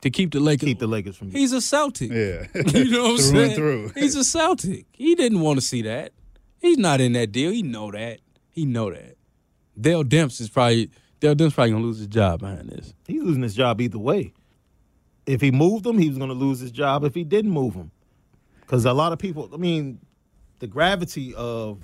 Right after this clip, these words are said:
Speaker 2: this whole A D thing is much larger than just these two teams or whatever teams are gonna be involved in the trade.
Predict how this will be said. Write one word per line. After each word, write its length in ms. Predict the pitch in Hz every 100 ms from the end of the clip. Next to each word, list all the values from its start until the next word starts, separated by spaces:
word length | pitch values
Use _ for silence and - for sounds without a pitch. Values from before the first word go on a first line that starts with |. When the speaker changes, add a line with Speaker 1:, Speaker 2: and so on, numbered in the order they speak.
| -
Speaker 2:
this 160 | 135
whole 180 | 143 123
A 160 | 120 123
D 200 | 131 127
thing 460 | - 110 107 98
is 180 | - 101
much 280 | 117 123 -
larger 400 | 113 175 165 110
than 160 | 107 95
just 280 | 123 113 127
these 220 | 120 110
two 180 | 131 110
teams 420 | - 123 120 110
or 40 |
whatever 320 | 101 117 117 107
teams 480 | - 117 110 107 - _ _ _ _
are 60 | 113
gonna 160 | 127
be 140 | 110 113
involved 460 | 104 117 123 110
in 80 | 110
the 60 | 98
trade. 500 | - 139 151 104